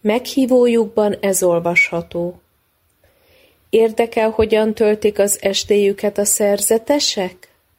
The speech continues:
Unod már a sztereotípiákat, és kíváncsi vagy a valóságra? Akkor szeretettel hívunk és várunk újra a Nyitott Kolostor éjszakája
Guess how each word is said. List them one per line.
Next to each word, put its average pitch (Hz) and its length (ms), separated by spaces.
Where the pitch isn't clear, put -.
Unod 233 360
már 214 240
a 208 80
sztereotípiákat, 208 1600
és - 200
kíváncsi 208 520
vagy 202 220
a 202 80
valóságra? 190 1040
Akkor 220 380
szeretettel 247 840
hívunk 214 640
és 180 200
várunk 202 520
újra 196 580
a - 60
Nyitott 233 460
Kolostor 202 640
éjszakája 185 960